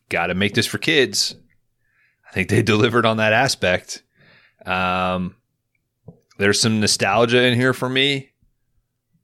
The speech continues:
I don't like it as much as I like the first one, but it still accomplishes what I think they set out to do. I do kind of agree with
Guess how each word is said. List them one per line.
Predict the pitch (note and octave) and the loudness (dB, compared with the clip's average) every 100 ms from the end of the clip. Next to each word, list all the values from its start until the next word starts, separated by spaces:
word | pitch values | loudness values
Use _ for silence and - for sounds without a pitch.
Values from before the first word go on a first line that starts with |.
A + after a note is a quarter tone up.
| _ _ _ _ | _ _ _ _
I | - | -16
don't | - E2+ F2+ | -8 -6 -4
like | G2 G2 | -2 0
it | G#2+ | 0
as | G#2 | 0
much | G#2 G#2+ - | 0 0 0
as | G#2+ | 2
I | A2 | 2
like | A2 G#2+ | 2 0
the | G#2 | -6
first | - A#2 - | -4 -4 -2
one, | C3+ C3+ C3+ _ _ _ _ | -2 -4 -6 _ _ _ _
but | - F2 - D#2 _ _ _ _ _ - | -14 -10 -8 -10 _ _ _ _ _ -18
it | E2+ | -12
still | - - E2+ | -10 -8 -8
accomplishes | E2+ F2+ F2+ G2 - F#2 | -6 -4 -4 -4 -4 -2
what | F2+ F#2 | -2 -2
I | F2+ | -2
think | G2+ | -4
they | G2 F#2+ | -4 -4
set | A2 | -2
out | G#2 G2+ | 0 -2
to | F#2 | -4
do. | E2 A2+ A2+ G2+ - - _ _ - | -2 2 2 0 -8 -20 _ _ -18
I | - | -16
do | D2 - F2 F#2 - _ - | -14 -10 -6 -6 -8 _ -10
kind | F#2 F2 | -4 -2
of | G2+ | -2
agree | G2 F#2+ G2+ G#2+ G#2+ - _ - | -2 0 2 2 -2 -6 _ -10
with | G#2 G2 - - | -6 -4 -6 -14